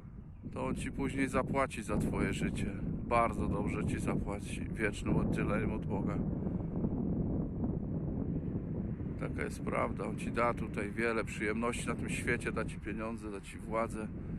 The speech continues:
To wszystko tylko mami twoje oczy i twoje zmysły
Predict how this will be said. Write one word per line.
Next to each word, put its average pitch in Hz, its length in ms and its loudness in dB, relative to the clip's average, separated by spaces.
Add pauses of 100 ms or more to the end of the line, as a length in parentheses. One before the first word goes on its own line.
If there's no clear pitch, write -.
(600)
To - 100 -4
wszystko 135 400 -4
tylko 117 340 -6
mami 110 400 2
twoje 104 400 0
oczy 104 340 0
i 104 40 0
twoje 110 360 2
zmysły 107 580 -2